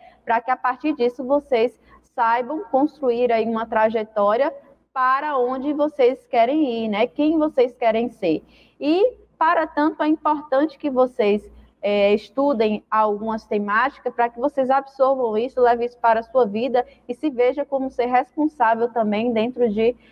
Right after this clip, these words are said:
alguns, algumas ações, né, tanto sociais quanto também de cunho ambiental. Por isso que a gente tá falando sobre a questão da sustentabilidade, nós estamos falando sobre a importância da água, certo?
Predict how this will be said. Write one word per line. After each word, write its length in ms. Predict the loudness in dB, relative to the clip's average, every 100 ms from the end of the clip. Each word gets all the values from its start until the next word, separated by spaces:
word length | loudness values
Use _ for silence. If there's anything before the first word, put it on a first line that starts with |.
| -20 -4
alguns, 720 | -2 -2 -4 -4 -4 -8 _ _ -2
algumas 420 | 0 0 -2 -2
ações, 540 | -2 -2 -4 -2 -2 -2
né, 100 | 0
tanto 280 | 0 -2
sociais 840 | -2 -4 -4 -2 0 2 0 -6 -4
quanto 240 | -2 -2 -2
também 340 | -2 -2 -4
de 140 | -4
cunho 340 | -4 -4 -6 -8 _ _
ambiental. 640 | -2 0 2 0 0 -2 -2
Por 220 | -2 -2
isso 160 | -2
que 60 | -2
a 40 |
gente 180 | -2 -2
tá 140 | -4 0
falando 320 | 0 -2 -4
sobre 420 | -2 0 0 -4 -10 _
a 120 | -4 -2
questão 280 | -2 -2
da 120 | -2 -2
sustentabilidade, 1120 | -4 -6 -4 -2 -2 -2 -4 -2 0 0 -2
nós 180 | -6 -4
estamos 260 | -4 -2
falando 300 | 0 0 0
sobre 260 | -4 -2 -2
a 60 |
importância 560 | -2 -2 0 0 0 -4
da 140 | -6
água, 600 | -2 2 2 0 -2 -10 -4
certo? 340 | 0 0 -2